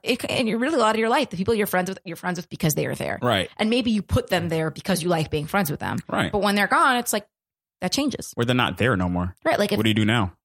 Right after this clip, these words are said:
Speaker 1: Right. If Milton moves away and he doesn't work in Midtown anymore,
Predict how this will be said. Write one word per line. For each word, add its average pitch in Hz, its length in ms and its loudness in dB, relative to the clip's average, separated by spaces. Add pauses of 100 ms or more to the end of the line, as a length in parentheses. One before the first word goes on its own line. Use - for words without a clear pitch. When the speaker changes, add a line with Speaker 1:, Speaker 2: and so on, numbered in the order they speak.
Speaker 1:
Right. 302 200 0
If 185 120 -2
Milton 254 380 2
moves 226 200 2
away 214 360 4
and 196 160 2
he 190 160 2
doesn't 175 240 2
work 175 220 0
in 170 260 2
Midtown 160 240 0
anymore, 170 500 0